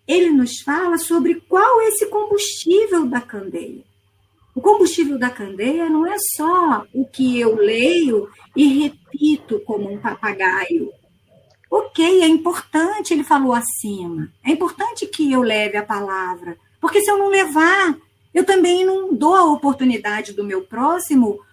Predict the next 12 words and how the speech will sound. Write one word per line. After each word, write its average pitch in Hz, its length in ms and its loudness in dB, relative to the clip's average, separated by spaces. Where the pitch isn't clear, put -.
ouvir, 262 880 4
ser - 420 0
tocado 269 1000 0
e 359 60 8
ir 453 480 8
em - 40 -8
busca. 320 680 2
Não 349 220 2
que 508 80 -2
eu 494 120 4
vá 370 140 4
transformá-lo, 233 960 -4